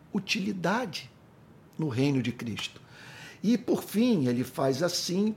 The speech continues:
porque ele quer que o temamos. Veja só, eu já vivi situações em que Deus, ao se levantar para julgar pessoas que prejudicaram a igreja, e,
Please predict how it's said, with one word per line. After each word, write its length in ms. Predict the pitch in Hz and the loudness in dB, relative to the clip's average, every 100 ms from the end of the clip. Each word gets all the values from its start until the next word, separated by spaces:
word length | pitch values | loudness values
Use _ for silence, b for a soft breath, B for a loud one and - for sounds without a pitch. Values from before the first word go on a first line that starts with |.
| - | -4
porque 520 | - - - 190 185 - | -6 -6 0 0 0 0
ele 180 | 185 | 0
quer 480 | 180 - 156 170 202 - - - | 0 0 2 2 -2 -10 -20 -6
que 100 | 190 | -4
o 80 | |
temamos. 1080 | 190 - 196 220 226 208 190 131 107 - - - - - - - - - - - - - - | -4 0 6 6 6 2 0 -2 -4 -8 -12 -16 -20 -20 -20 -20 -20 -20 -20 -20 -20 -20 -4
Veja 240 | 123 170 | -2 0
só, 460 | 185 - 180 123 - - B B B B B B B B B B - - | -2 0 2 0 -6 -20 B B B B B B B B B B -20 -2
eu 160 | 131 | 0
já 240 | 120 104 139 | 2 2 2
vivi 460 | 123 123 107 123 | 2 -2 -2 -2
situações 1040 | 117 - 131 - 117 - - 131 151 170 151 | -2 -4 -6 -4 -4 -4 -4 -2 -2 -4 -6
em 100 | 139 | -8
que 180 | - | -8
Deus, 680 | 139 123 131 131 135 123 110 | -8 -2 2 2 2 -4 -6
ao 160 | 127 120 | -6 -4
se 180 | - 127 | -6 -2
levantar 800 | 120 131 131 - 131 117 117 - | 0 2 0 -4 -6 -6 -8 -16
para 220 | - 127 131 | -8 -6 -4
julgar 340 | 123 120 123 | -4 -6 -8
pessoas 760 | - - - - 127 127 117 - | -8 -8 -8 -8 -8 -8 -8 -10
que 80 | - | -10
prejudicaram 800 | - 123 123 117 - 127 120 123 | -8 -6 -6 -8 -8 -6 -4 -4
a 60 | 139 | -4
igreja, 640 | 120 120 135 123 104 - - - | -4 -4 -2 -4 -8 -12 -16 -10
e, 180 | 165 170 | -6 -6